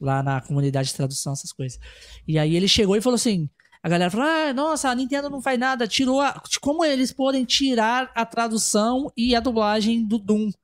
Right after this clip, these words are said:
Tava no jogo, tava em todas as plataformas, né? E aí ele entrou lá dentro do jogo, programação, fez a geração de reserva lá, entrou dentro do jogo e viu que tava lá, tava lá dentro do jogo. E aí falou assim, ó,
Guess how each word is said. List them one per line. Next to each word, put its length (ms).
Tava 260
no 140
jogo, 220
tava 180
em 60
todas 260
as 80
plataformas, 480
né? 100
E 80
aí 100
ele 120
entrou 320
lá 200
dentro 240
do 100
jogo, 580
programação, 640
fez 200
a 60
geração 320
de 60
reserva 500
lá, 120
entrou 220
dentro 140
do 60
jogo 260
e 60
viu 180
que 100
tava 200
lá, 140
tava 180
lá 160
dentro 220
do 100
jogo. 240
E 60
aí 60
falou 120
assim, 140
ó, 140